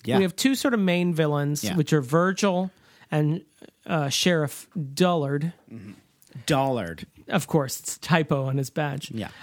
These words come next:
Speaker 2: Um,
Speaker 1: That's pretty funny.
Speaker 2: what do you think of them? You're a straight man. Talk to me about it.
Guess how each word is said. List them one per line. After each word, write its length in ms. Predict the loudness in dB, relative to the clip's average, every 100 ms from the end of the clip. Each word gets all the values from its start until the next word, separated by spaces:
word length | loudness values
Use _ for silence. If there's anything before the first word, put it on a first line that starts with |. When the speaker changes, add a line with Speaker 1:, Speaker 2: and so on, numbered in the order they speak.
| -4 2
Speaker 2:
Um, 540 | 4 4 2 -2 -6 _ _ -20 _ _ _ _
Speaker 1:
That's 100 | -10
pretty 260 | -10 -20 _
funny. 220 | -20 -20 _ -20 _ _ _ _ _ _ _
Speaker 2:
what 160 | -6 -2
do 60 | 0
you 100 | 0
think 180 | 0 0
of 80 |
them? 360 | 0 0 -2 -6
You're 160 | -2 0
a 40 |
straight 340 | 0 -2 -2 0
man. 300 | -2 -2 -6 _ _ _ _ -8
Talk 200 | -8 -6
to 80 | -4
me 60 | -4
about 260 | -6 -10
it. 100 | -14